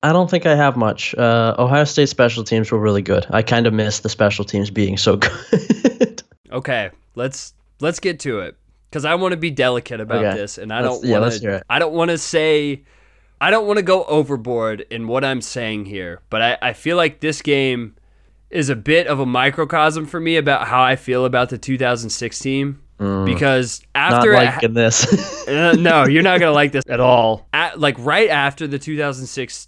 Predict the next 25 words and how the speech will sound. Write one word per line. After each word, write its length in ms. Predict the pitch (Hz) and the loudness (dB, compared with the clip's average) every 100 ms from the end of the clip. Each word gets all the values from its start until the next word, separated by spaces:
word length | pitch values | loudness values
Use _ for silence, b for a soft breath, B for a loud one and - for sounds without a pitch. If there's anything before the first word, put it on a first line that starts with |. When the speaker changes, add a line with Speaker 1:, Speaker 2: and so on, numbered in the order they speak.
| _ | _
Speaker 2:
season 400 | - - 127 120 | -18 -10 -8 -8
happened, 460 | 110 110 110 120 113 | -8 -6 -6 -8 -10
and 120 | 110 | -8
even 360 | 127 147 117 - | -8 -8 -10 -8
after 320 | 156 156 151 | -4 -4 -6
the 120 | 123 104 | -10 -12
Florida 340 | - 101 95 | -12 -12 -10
game, 380 | 92 92 87 90 _ _ _ | -14 -14 -16 -20 _ _ _
that 240 | 156 214 | -2 0
was 160 | 214 165 | 0 -2
a 80 | 143 | -8
team 300 | - 139 127 | -6 -6 -4
that 140 | 110 | -4
I 120 | 101 | -6
loved. 560 | 98 90 82 69 87 _ _ _ _ _ | -8 -12 -14 -16 -20 _ _ _ _ _
I 120 | 151 156 | -2 -2
really 480 | 156 180 190 175 | 0 0 0 0
loved 280 | 160 160 143 | 0 0 0
them 260 | 147 143 135 | -2 -2 -4
for 120 | 139 | -8
maybe, 300 | 131 131 135 | -6 -6 -4
like, 240 | 131 113 | -6 -8
five 360 | - 127 123 117 | -6 -4 -2 -4
years 260 | 117 113 110 | -8 -8 -6
after 640 | 104 101 - 101 92 | -6 -6 -10 -14 -14